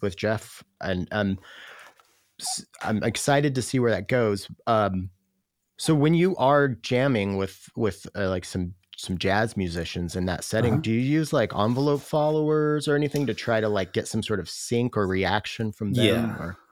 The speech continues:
Speaker 1: okay.
Speaker 2: Yeah, I have done that. So most recently we did, like, two nights at the same, um, club called E T A that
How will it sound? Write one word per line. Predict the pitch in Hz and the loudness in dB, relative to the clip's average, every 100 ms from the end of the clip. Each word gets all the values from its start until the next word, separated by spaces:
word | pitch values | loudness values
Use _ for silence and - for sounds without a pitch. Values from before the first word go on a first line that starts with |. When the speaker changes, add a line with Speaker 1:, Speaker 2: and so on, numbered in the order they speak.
| _ - | _ -8
Speaker 1:
okay. | 90 76 85 - - | -6 -6 -10 -12 -2
Speaker 2:
Yeah, | 135 135 113 | 4 6 8
I | 107 | 6
have | 127 139 135 | 4 4 0
done | 123 120 117 | 2 2 4
that. | 117 | 2
So | 139 127 120 | 6 6 6
most | 120 120 120 | 4 4 4
recently | 123 123 113 107 | 0 0 0 2
we | 104 | 2
did, | 107 107 | 4 2
like, | 131 92 - | 2 0 -2
two | - 117 | -2 0
nights | 101 101 101 | 2 2 0
at | 98 - | -2 -4
the | - | -6
same, | - 95 92 98 - | -2 -2 -2 -6 -8
um, | 95 87 82 98 - | -6 -4 -6 -10 -14
club | - 101 92 - | -2 0 0 -2
called | 90 85 | -4 -2
E | 95 | -6
T | - 98 | -4 -2
A | 92 92 | 0 -2
that | 87 87 - | -2 -6 -8